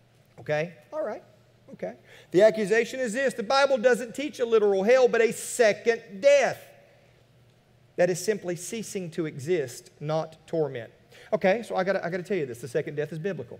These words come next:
Anybody ever heard of it? Yeah. In fact, the second death is mentioned one time. It's mentioned in Revelation twenty-one and eight.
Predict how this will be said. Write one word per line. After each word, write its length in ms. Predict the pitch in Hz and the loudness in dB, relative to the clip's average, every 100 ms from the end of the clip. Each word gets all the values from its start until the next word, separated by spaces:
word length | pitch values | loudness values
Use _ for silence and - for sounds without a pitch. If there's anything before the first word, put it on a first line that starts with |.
| _ - | _ -8
Anybody 220 | 160 160 | 0 0
ever 120 | 160 | 0
heard 160 | 175 180 | 0 -2
of 60 | |
it? 180 | 190 - - _ _ 330 | -4 -8 -20 _ _ -12
Yeah. 80 | 208 - - | -12 -10 -6
In 80 | 170 | -4
fact, 140 | 240 | -4
the 40 | |
second 300 | 214 269 254 | 0 -2 0
death 180 | 208 233 | -2 -2
is 80 | 240 | -6
mentioned 340 | 240 269 175 | -8 -8 -8
one 120 | 156 143 | -8 -6
time. 180 | 147 | -6
It's 140 | 143 185 | -6 -8
mentioned 300 | 202 220 196 | -8 -6 -6
in 180 | 165 139 | -4 0
Revelation 640 | 208 240 190 180 202 208 - _ - - - | 0 2 0 0 -6 -10 -14 _ -20 -20 -12
twenty-one 520 | - 226 233 190 196 | -4 -2 -2 -4 -2
and 120 | 190 214 | -2 0
eight. 300 | 190 131 | -2 -4